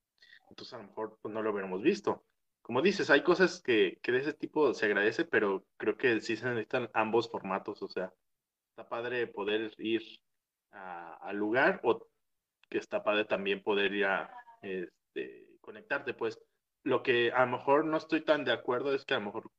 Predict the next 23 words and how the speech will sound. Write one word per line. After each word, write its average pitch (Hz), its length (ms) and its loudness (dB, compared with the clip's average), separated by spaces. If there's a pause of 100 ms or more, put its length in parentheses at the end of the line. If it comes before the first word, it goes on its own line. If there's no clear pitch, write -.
(240)
valgan 98 380 -2
lo 101 80 -6
mismo. 202 240 -2 (1300)
O 113 60 -20
sea, 104 140 -20
sí - 200 -16
creo 117 280 -4
que 117 200 2
la 104 80 0
experiencia, 113 500 -2
como 104 220 -6
dices, 104 240 -4
no 101 140 -8
es 95 60 -6
la 113 100 0
misma, 131 300 -6
entonces - 440 -16
no, 90 360 -12 (880)
no 95 160 -20
deberían 95 380 -12
cobrarte 95 500 -8
lo 113 160 -2
mismo. 143 380 -6